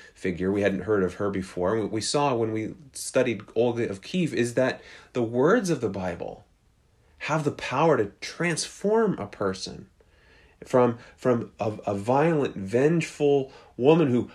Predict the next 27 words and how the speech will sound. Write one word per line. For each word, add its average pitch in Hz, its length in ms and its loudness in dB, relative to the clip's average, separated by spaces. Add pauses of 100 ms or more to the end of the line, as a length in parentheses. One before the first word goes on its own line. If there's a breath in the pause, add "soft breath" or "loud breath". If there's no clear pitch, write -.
(120 loud breath)
burns 131 500 6
and 110 140 -2
buries 147 340 6
people 123 340 -2
alive 113 600 -2 (280 soft breath)
into 131 420 0
a 98 200 -4 (160)
holy, 151 640 -6
helpful - 840 -8 (400 soft breath)
saint. - 680 -6 (1700 loud breath)
Last 131 220 2
week 139 120 2
when 139 120 4
we 131 100 6
were 123 100 4
together, 113 380 4
we 113 160 -2
were 107 140 0
in 107 80 -2
the 98 100 -2
sixteenth 127 480 -2
century. 92 380 -4
We 87 80 -4
studied 101 320 -2
the 101 80 0
life 90 260 0
of 101 180 -6